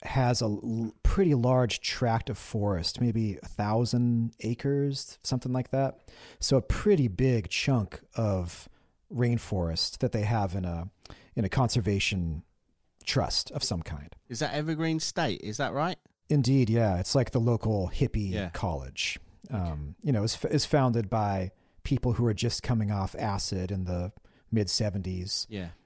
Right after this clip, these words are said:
Speaker 1: And, uh, so it's one of those kind of hippie schools. Um, that, that's changing. I think that, you know, that old generation of heads from the seventies who were the original, uh, faculty have all kind of died off.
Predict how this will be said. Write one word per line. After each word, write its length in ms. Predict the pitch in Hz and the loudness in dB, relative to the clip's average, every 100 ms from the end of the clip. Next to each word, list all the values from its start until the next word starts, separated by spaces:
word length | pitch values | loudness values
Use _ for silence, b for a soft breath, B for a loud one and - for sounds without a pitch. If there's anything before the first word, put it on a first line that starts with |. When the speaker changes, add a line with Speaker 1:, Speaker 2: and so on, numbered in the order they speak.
| _ 127 | _ -6
Speaker 1:
And, 280 | 104 92 | -2 -2
uh, 140 | 87 92 | -4 -2
so 120 | 220 | 0
it's 120 | 196 | 2
one 100 | 202 | 4
of 40 | 143 | 4
those 160 | 120 | 4
kind 140 | - 131 | 4 4
of 60 | |
hippie 240 | 123 123 120 | 2 2 -2
schools. 580 | - 113 113 123 - - - | 0 0 0 -2 -4 -10 -4
Um, 400 | 104 95 90 95 _ _ - | -2 -2 -4 -8 _ _ -8
that, 180 | 123 135 | -4 0
that's 200 | 160 - | 2 0
changing. 640 | - 131 113 113 117 131 233 | 0 2 2 2 2 0 -2
I 80 | 117 | -2
think 220 | 117 98 | -2 -2
that, 220 | 101 - - - | -4 -4 -8 -6
you 80 | |
know, 120 | 110 95 | -4 -2
that 180 | 104 | -2
old 180 | 110 101 | -2 -2
generation 580 | 117 101 98 98 - 101 | -2 -2 0 -2 -2 -2
of 220 | 92 - b b b | -4 -8 b b b
heads 600 | 120 104 98 104 - - b b | 2 2 -2 -2 -6 -6 b b
from 180 | - 113 | -6 -2
the 60 | 101 | -2
seventies 540 | 117 98 101 98 - | -2 -2 -2 -4 -2
who 80 | 113 | -2
were 100 | 101 | 0
the 140 | 98 | -2
original, 640 | 92 95 - 98 90 90 - b b b b b | -2 -4 -4 -4 -4 -6 -12 b b b b b
uh, 220 | 95 92 | -4 -4
faculty 680 | - 120 101 98 - 98 92 | -2 -2 -2 -4 -4 -4 -2
have 160 | 107 90 | -2 -2
all 120 | 92 | -2
kind 180 | 104 90 | -4 -4
of 80 | |
died 220 | 90 90 85 | -4 -4 -4
off. 420 | 82 82 - | -4 -6 -10